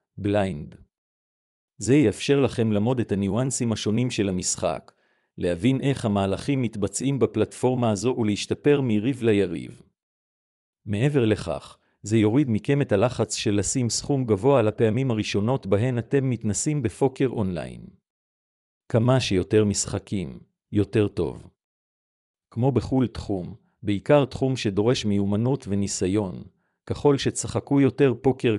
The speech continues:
כך תשתפרו. שחקו בסיביות משתנות, יריבם שונים, הגדרות משחק שונות, זמנים שונים וסיכונים שונים. עם כל מפגש מול יריב חדש תוכלו ללמוד דרכים חדשות לנצח אותם,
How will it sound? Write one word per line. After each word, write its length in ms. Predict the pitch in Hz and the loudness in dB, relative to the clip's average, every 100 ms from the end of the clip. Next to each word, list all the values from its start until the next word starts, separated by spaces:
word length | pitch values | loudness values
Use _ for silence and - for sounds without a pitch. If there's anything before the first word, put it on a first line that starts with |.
| - | 0
כך 240 | 131 - | 0 -2
תשתפרו. 720 | - - - 87 - 67 58 85 _ _ _ _ _ _ _ _ _ | -8 -6 -6 -6 -8 -12 -14 -18 _ _ _ _ _ _ _ _ _
שחקו 440 | - 113 - 196 | -4 -4 0 0
בסיביות 640 | 127 107 135 123 107 104 | 2 2 2 2 2 2
משתנות, 720 | 107 98 - 98 85 71 _ _ _ _ - | 0 -4 -4 -4 -4 -10 _ _ _ _ -4
יריבם 460 | 107 107 117 123 | -2 0 2 2
שונים, 520 | - 101 98 107 104 113 _ _ _ - | 2 0 0 0 -2 -6 _ _ _ -6
הגדרות 520 | 101 101 110 143 160 | -4 0 2 2 2
משחק 440 | 120 - - 117 | -2 -2 -2 -2
שונות, 540 | - 92 87 87 - _ _ _ - | -2 -2 -4 -8 -14 _ _ _ -8
זמנים 440 | 104 107 127 147 | -2 0 0 -2
שונים 380 | - 110 127 160 | 0 0 0 0
וסיכונים 540 | 131 - - 120 123 113 | -2 -4 -4 -2 -2 -2
שונים. 640 | 107 92 80 57 58 _ _ _ _ _ _ _ _ _ - | -4 -4 -6 -12 -18 _ _ _ _ _ _ _ _ _ -8
עם 160 | 107 98 | -6 -2
כל 220 | - 135 | 2 2
מפגש 520 | 110 - 110 123 - | 0 0 2 2 2
מול 200 | 107 101 | 0 2
יריב 340 | 95 101 117 | 2 2 -2
חדש 440 | - 107 104 123 - | -2 -2 2 2 0
תוכלו 340 | 113 - 139 | -6 -2 0
ללמוד 400 | 135 123 131 117 | 2 0 -2 0
דרכים 320 | 107 95 139 | -2 -2 -4
חדשות 440 | 135 107 98 135 139 | -2 -2 0 -2 0
לנצח 480 | 117 107 - 143 - | -2 -2 0 0 0
אותם, 380 | 85 80 73 | -6 -6 -8